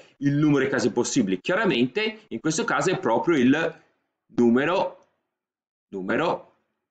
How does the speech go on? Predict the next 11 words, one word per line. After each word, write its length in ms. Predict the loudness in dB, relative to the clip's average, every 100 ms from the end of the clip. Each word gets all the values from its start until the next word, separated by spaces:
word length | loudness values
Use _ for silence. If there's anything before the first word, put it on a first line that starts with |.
| _ _ _ _ _ _ _ _
delle 260 | -4 -2 -2
carte, 560 | -2 -2 -4 -6 -8 -10 _ _
ok? 160 | _ -8
Il 240 | -4 0
numero 300 | 2 2 0
totale 400 | -2 -2 -2 0
delle 180 | 0 -2
carte 600 | -2 -4 -4 -6 -8 -8 _ _ _ _ _
che 380 | -6 -6 -6 -12
abbiamo 460 | _ -4 -2 2 2
visto, 560 | 2 -2 -4 -6 -8